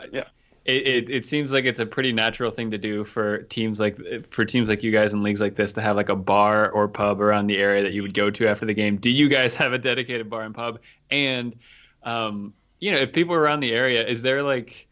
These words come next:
Speaker 2: you know, is, is it easy to, like, get down and just, like, kind of hang around on the sidelines and watch the game? Like, would that be weird? Would it be noticeable if, like, strangers just kind of walked up and started <laughs> watching your game? Like, is that, like, what is, you know, what's, what's it like to,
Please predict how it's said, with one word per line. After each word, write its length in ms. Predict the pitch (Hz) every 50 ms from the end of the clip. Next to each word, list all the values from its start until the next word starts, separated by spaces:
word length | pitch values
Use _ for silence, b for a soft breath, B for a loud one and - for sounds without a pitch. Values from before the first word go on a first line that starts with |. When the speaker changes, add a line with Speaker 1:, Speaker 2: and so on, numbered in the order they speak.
| _ _ _ _ _ _ - - -
Speaker 2:
you 140 | - 127 113
know, 60 | 110
is, 220 | 107 131 131 117
is 260 | 135 139 135 127 117 123
it 140 | 123 120 120
easy 380 | 110 107 117 117 110 117 117
to, 120 | 113 117 113
like, 260 | 110 107 101 - -
get 140 | - 110 107
down 160 | 110 107 107
and 100 | 104 104
just, 140 | 107 104 -
like, 160 | 107 101 -
kind 180 | - 110 104 101
of 140 | 95 - -
hang 300 | - - - 107 107 104
around 180 | 104 104 104
on 60 | 101 101
the 80 | 101
sidelines 500 | 101 - 104 101 104 104 104 104 104 101
and 100 | 110 107
watch 280 | 101 98 98 101 - -
the 80 | 117
game? 160 | 95 104 107 104
Like, 120 | 101 98
would 120 | 107 101
that 120 | - 107 98
be 120 | 110 110
weird? 480 | 101 101 101 98 101 107 110 107 110 -
Would 180 | - 120 110 110
it 80 | 110
be 80 | 107 110
noticeable 600 | 107 104 101 107 104 - - 113 107 113 110 107
if, 80 | 104 -
like, 120 | 110 104 -
strangers 500 | - - 110 101 104 104 104 104 107 104
just 220 | - 113 - -
kind 120 | 127 113 107
of 80 | 101
walked 360 | 98 101 101 104 - 208 -
up 160 | 214 208 208 180
and 100 | 107 -
started 260 | - 107 107 - 202
<laughs> 40 | 180
watching 400 | 170 135 131 - 151 139 139 -
your 100 | 196 160
game? 300 | 127 127 123 127 139 135
Like, 140 | 127 120 120
is 80 | 123
that, 240 | 120 123 127 127 B B B B B B B B
like, 180 | - 131 127 135
what 220 | 147 156 139 110
is, 260 | 147 110 143 135 127 - - -
you 220 | 123 131 147 135
know, 100 | 127 110
what's, 340 | 107 113 131 139 139 - -
what's 220 | - 143 143 139 156
it 80 | -
like 300 | 123 120 120 120 117 -
to, 340 | - 117 107 104 - 90 90